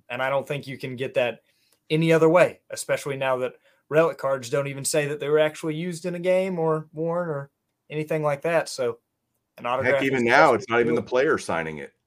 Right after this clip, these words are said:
Speaker 2: It could be Randy Arozarena's, you know,
Speaker 1: <laughs>
Speaker 2: pool boy that signed the card or whatever, you
Speaker 1: Yeah.
Speaker 2: know?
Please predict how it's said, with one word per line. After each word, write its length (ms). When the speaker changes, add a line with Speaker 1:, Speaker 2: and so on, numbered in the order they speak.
Speaker 2:
It 140
could 160
be 140
Randy 320
Arozarena's, 1080
you 120
know, 200
Speaker 1:
<laughs> 260
Speaker 2:
pool 220
boy 420
that 160
signed 280
the 60
card 340
or 120
whatever, 360
you 100
Speaker 1:
Yeah. 80
Speaker 2:
know? 180